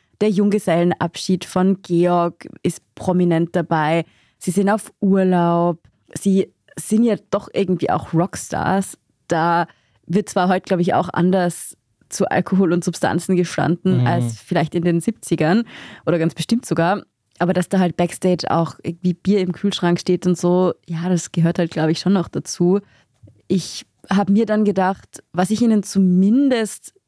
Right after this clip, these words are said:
Speaker 1: glaube, ist, dass sie jetzt sonst, was andere Substanzen angeht, jetzt vielleicht nicht so die gefährdeten Menschen sind oder zumindest das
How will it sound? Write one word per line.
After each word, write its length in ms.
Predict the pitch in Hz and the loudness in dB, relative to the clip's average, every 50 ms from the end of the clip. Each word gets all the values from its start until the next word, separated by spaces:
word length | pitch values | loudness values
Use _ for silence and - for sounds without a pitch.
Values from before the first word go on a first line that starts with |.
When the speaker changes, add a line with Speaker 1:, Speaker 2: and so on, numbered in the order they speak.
| _ - | _ -2
Speaker 1:
glaube, 760 | 180 165 151 139 127 - 190 214 190 202 202 196 196 196 190 - - - - - - - _ _ | 0 2 2 2 2 0 0 0 2 2 2 2 2 0 -2 -4 -12 -20 -20 -20 -20 -20 _ _
ist, 240 | 185 - - - | -6 -6 -2 -4
dass 140 | 170 165 - | -4 -2 0
sie 80 | - 185 | 0 2
jetzt 440 | 190 175 - - - _ - - - | 2 0 0 -6 -14 _ -16 -8 -4
sonst, 480 | 175 143 156 180 202 202 - - - _ _ _ - - _ _ _ _ _ _ | -2 0 0 2 0 0 -2 -4 -12 _ _ _ -20 -20 _ _ _ _ _ _
was 160 | 175 185 - | -4 -4 -2
andere 360 | - - 185 226 247 196 165 160 | -2 -2 0 0 2 0 0 0
Substanzen 640 | - 151 147 - - - - - - - - 185 - | -2 -4 -8 -4 -4 -4 -4 -4 -6 -4 -2 -2 0
angeht, 640 | - 151 151 147 156 - 156 156 151 151 - - - - _ _ _ _ _ _ _ _ | 0 0 0 0 0 0 0 0 0 -2 -4 -10 -20 -20 _ _ _ _ _ _ _ _
jetzt 240 | - 175 165 - - | -4 -2 -2 -4 -6
vielleicht 340 | - 160 156 139 156 - - | -4 -2 -2 -2 -2 -2 -2
nicht 240 | 175 156 - - - | -2 -2 -2 -6 -12
so 500 | - - 165 160 156 156 160 156 151 151 - _ | -6 -2 0 2 2 2 2 2 0 -4 -4 _
die 60 | 226 | -2
gefährdeten 540 | 180 208 185 - 180 165 160 180 185 - 196 | -2 -2 -2 -2 -2 0 0 -2 0 0 0
Menschen 320 | 170 156 151 190 - 214 190 | 2 2 0 0 0 0 0
sind 440 | - - 196 196 202 202 202 - - - _ - | 0 2 2 2 2 2 0 0 -4 -6 _ -2
oder 200 | 180 180 175 170 | 0 0 0 -2
zumindest 520 | - - 190 185 180 160 170 165 - - _ - | 0 0 2 2 2 2 0 -2 -4 -10 _ -4
das 340 | 156 160 - - - - | -4 -4 -4 -8 -16 -20